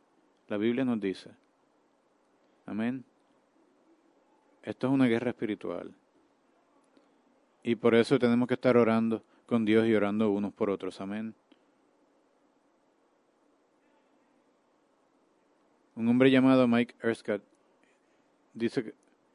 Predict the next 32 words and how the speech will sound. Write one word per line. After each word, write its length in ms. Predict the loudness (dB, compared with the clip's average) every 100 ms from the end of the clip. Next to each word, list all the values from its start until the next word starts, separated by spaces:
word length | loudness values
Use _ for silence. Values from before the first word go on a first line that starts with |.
| _ _ -8
que 120 | -6
si 180 | -2 -2
la 100 | 0
única 320 | 0 4 4
oración 320 | 4 0 -2
que 140 | 0
dijiste 320 | 0 0 0 -4
en 80 |
toda 180 | 0 0
tu 140 | 2 0
vida 260 | 2 2
es 160 | -2 -6
"gracias", 680 | -2 2 2 -2 -10 -12 -20 _ _ _
eso 260 | -10 -4 -4
es 60 |
suficiente. 680 | -2 -2 -2 -4 -10 -12 -18 _ _ _ _ _ _ _ _ _ _ _ _ _ _ _ _ _ _ _
Si 220 | -8 -4
la 140 | -2 0
única 260 | 0 4
oración 380 | 2 4 2 0
que 100 | 0
hiciste 420 | 0 0 0 -4
en 140 | -4 -4
tu 140 | 0
vida 260 | 2 2 0
fue 180 | -2
"gracias 460 | 2 2 2 -4 -4
a 80 | -4
Dios", 280 | -4 -4 -6
eso 180 | -8 -6
es 60 |
suficiente. 680 | -6 -6 -6 -8 -12 -16